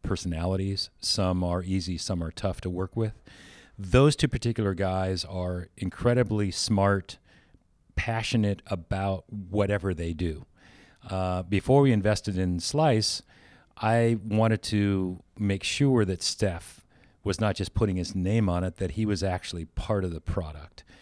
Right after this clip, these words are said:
So we spent, uh, a pretty intense time understanding that. And he has been really supportive and participating. Obviously, he's got a pretty active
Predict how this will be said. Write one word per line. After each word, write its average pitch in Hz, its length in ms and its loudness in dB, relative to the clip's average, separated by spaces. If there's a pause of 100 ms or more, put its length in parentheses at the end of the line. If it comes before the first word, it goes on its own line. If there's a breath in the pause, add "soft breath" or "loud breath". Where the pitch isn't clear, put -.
(260 loud breath)
So 101 380 6
we 110 360 2
spent, 101 680 0
uh, 95 360 -2
a 107 80 -4
pretty 117 260 4
intense 101 460 0
time 101 600 2 (1040 soft breath)
understanding 107 580 4
that. 76 260 -10 (160)
And 98 500 2
he 117 380 2
has 98 120 4
been 95 300 2
really 104 300 4
supportive 104 580 2
and 90 300 0
participating. 92 960 0
Obviously, 92 360 -4
he's 82 100 -6
got 92 180 -2
a 87 80 -2
pretty 95 320 -2
active 90 420 -2